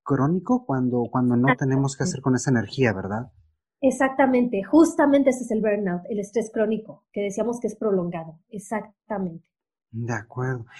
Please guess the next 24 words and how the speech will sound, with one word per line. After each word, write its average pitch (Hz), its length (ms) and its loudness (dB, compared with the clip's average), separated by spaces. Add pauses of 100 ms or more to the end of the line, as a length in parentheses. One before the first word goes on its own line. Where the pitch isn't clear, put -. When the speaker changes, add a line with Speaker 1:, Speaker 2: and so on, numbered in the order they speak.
(140)
Speaker 1:
Y 196 80 2
de 202 100 4
manera 254 300 4
cotidiana, 214 640 2
¿cómo 262 380 6
nos 175 220 4
podemos 160 440 4
dar 156 200 0
cuenta 165 560 4
de 135 220 4
que 123 180 2
el 117 80 0
estrés 131 760 0
diario 147 580 2
ya 135 160 4
se 131 140 0
está 147 140 -2
volviendo 135 320 4
un 131 80 4
estrés 120 360 -2
crónico 120 600 0
en 117 60 -2
este 110 180 -4
burnout? 110 460 -2